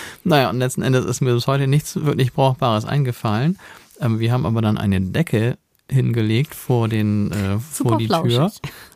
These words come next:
Speaker 1: Genau, und dann auch noch teilweise mal mit Kissen kombiniert, damit es einfach nicht mehr ganz so laut ist. Und der Begriff dafür, den finde ich besonders schön, das ist der Anti-Mietswall. <laughs>
Speaker 2: Und ihr merkt schon, wir haben einen an der Marmel. Juhu.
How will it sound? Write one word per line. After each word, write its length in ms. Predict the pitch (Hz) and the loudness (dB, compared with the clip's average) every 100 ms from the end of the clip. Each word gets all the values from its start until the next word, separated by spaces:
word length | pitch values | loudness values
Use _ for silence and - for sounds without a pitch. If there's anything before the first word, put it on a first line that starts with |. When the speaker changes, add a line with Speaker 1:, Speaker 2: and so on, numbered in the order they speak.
| - | -6
Speaker 1:
Genau, 360 | 135 117 104 139 | -2 2 2 0
und 100 | 120 | 0
dann 160 | 117 113 | 0 0
auch 100 | 113 | 0
noch 140 | 113 - | -2 -2
teilweise 440 | 123 117 113 113 | -4 -2 -2 -2
mal 100 | 110 | -2
mit 200 | 104 - | -2 -4
Kissen 260 | - 139 147 | -4 -2 -2
kombiniert, 440 | 143 135 131 139 - - - | 0 0 2 0 -4 -16 -4
damit 200 | 135 127 | 0 0
es 80 | 139 | 0
einfach 180 | 123 120 | 0 0
nicht 120 | 117 | 0
mehr 120 | 117 | 0
ganz 240 | 120 120 | 0 -2
so 80 | 104 | -2
laut 280 | 95 107 156 | 0 0 -2
ist. 260 | 156 151 - - - - - - | -2 -4 -6 -20 -20 -20 -12 -6
Und 180 | 110 | -4
der 80 | 117 | -2
Begriff 320 | 104 104 139 | -2 -2 -4
dafür, 540 | - 110 - 120 120 120 - - | -2 -4 -2 0 0 -2 -8 -6
den 160 | 107 107 | -2 -2
finde 220 | - 101 | -4 -6
ich 40 | |
besonders 320 | - - 104 - | -4 -2 -2 -2
schön, 180 | 110 | -2
das 160 | 104 - | -2 -4
ist 160 | 110 - | -6 -2
der 200 | 95 - - | -4 -4 -4
Anti-Mietswall. 1200 | 143 143 - 123 117 147 147 - 95 92 82 95 - - - - - 359 | 0 0 0 0 2 2 0 -4 -2 0 -2 -4 -8 -14 -20 -14 -10 -2
<laughs> 400 | 156 - - - 151 127 143 - | 0 0 -6 -4 -2 0 -2 -2
Speaker 2:
Und 300 | 151 - 403 | -2 -2 0
ihr 100 | 370 262 | 2 2
merkt 280 | 247 247 | 0 -2
schon, 200 | - 254 | 2 2
wir 100 | 233 | 4
haben 220 | 220 202 175 | 2 0 0
einen 160 | 175 | -2
an 120 | 170 | 0
der 100 | 170 165 | 0 0
Marmel. 500 | 160 165 165 165 214 | 0 2 2 2 4
Juhu. 640 | 320 339 320 330 330 330 | 4 4 4 4 4 4